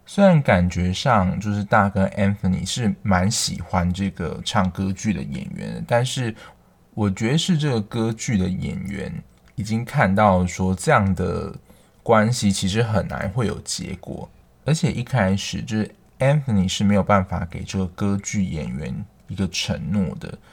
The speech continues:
所以我觉得也是造成说这个歌剧演员的不安全感。这当然是心理上的感受。那回到如果是他们身份的话，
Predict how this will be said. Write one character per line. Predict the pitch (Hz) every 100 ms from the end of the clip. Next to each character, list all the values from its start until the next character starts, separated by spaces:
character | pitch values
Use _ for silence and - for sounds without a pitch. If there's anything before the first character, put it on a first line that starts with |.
| -
所 | - - 175
以 |
我 | 147 90
觉 | 85 92
得 | 95
也 | 95
是 | 92 - 101
造 | 98 107 95 90
成 | - 92 - -
说 | - 95
这 | 98
个 | 101
歌 | 98 98 95
剧 | 87 - 95
演 | 87 -
员 | - 55 -
的 | 67 52 -
不 | 107 -
安 | - 92 98
全 | - 95 - -
感。 | - - _ _ _
这 | - 175
当 | 175
然 | 135
是 | 135
心 | 131 - 127
理 | 98
上 | - 104 92
的 | 95
感 | 92 -
受。 | - 98
那 | 92 127 135
回 | - 92
到 | 92 104
如 | 92 92
果 | 95 90
是 | 90 98
他 | 98
们 | 92 92
身 | - - 95 101
份 | - 95
的 | 87 -
话， | - 90 82